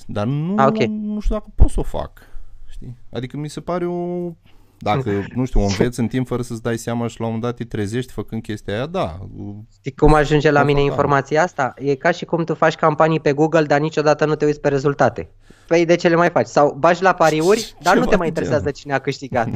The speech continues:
Speaker 1: <laughs>
Speaker 2: Am făcut odată chestia asta.
Speaker 1: Ceva de genul, știi?
Speaker 2: Păi da, se bat cap în cap. Știu, știu, știu.
Speaker 1: Mi se
Speaker 2: Da.
Speaker 1: pare că mi-, mi-ar ocupa foarte mult,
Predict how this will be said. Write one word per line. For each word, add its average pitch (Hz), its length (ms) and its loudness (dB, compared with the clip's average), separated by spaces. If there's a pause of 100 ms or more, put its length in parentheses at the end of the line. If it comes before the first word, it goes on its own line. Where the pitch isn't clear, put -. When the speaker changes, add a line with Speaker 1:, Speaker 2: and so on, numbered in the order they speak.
(560)
Speaker 1:
<laughs> - 580 -20
Speaker 2:
Am 185 80 0
făcut 160 320 -8
odată 139 340 -4
chestia 127 380 -12
asta. 113 140 -6
Speaker 1:
Ceva 330 240 0
de 349 100 -4 (140)
genul, 123 240 2
știi? 135 340 -6 (600)
Speaker 2:
Păi 127 180 -6
da, 135 260 -2 (160)
se 120 160 -6
bat 123 220 -2
cap 131 240 0
în 135 80 -2
cap. 120 220 2
Știu, 220 440 4
știu, 220 480 2
știu. 214 320 0
Speaker 1:
Mi 113 120 -4
se 147 140 -8
Speaker 2:
Da. 156 120 0
Speaker 1:
pare 135 200 0
că 151 140 -10
mi-, 156 280 -8
mi-ar 143 220 -6
ocupa 143 420 -4
foarte 147 320 -6
mult, 127 400 -2